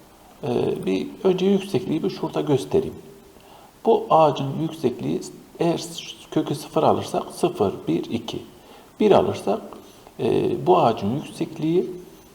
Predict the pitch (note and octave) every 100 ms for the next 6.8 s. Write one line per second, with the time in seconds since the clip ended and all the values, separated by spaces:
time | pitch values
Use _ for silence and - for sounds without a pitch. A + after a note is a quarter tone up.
0 | - - E3 - E2 - - - - -
1 | - - - - - G3+ A3+ F#3 G3+ G#3
2 | G3+ F3 C#3 D3 C#3+ C#3 C#3+ - D#3+ -
3 | G#2+ A2+ A2 G2+ B2 G#3+ - - - -
4 | E3 - D3 F#2 - - F2+ B2+ C#3 D#3+
5 | D#3 D#3+ D3+ A2 - - F2+ G#2 D3 -
6 | D3 C#3 B2 - A#2+ - C3+